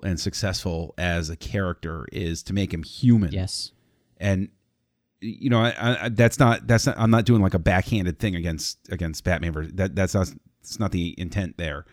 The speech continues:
Speaker 1: But I think that's why, again, that, you know, this is such a successful Batman, is because he is willing to be human. But,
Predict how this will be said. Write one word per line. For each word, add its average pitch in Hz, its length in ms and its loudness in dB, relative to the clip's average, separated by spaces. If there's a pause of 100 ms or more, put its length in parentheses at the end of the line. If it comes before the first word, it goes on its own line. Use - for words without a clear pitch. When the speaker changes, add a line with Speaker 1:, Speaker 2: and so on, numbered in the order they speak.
(480)
Speaker 1:
But 110 220 4
I 104 80 4
think 107 220 4
that's 107 240 2
why, 90 640 0
again, 90 400 -2
that, 87 240 -4
you 92 120 -4
know, 78 80 -6
this 82 140 -6
is 92 140 -4
such 90 200 -2
a 85 60 -4
successful 85 560 -6
Batman, 78 500 -6
is 82 440 -6 (440)
because 113 260 4
he 113 120 2
is 143 140 0
willing 98 160 0
to 82 80 -8
be 90 80 -6
human. 87 340 -2
But, 92 220 -2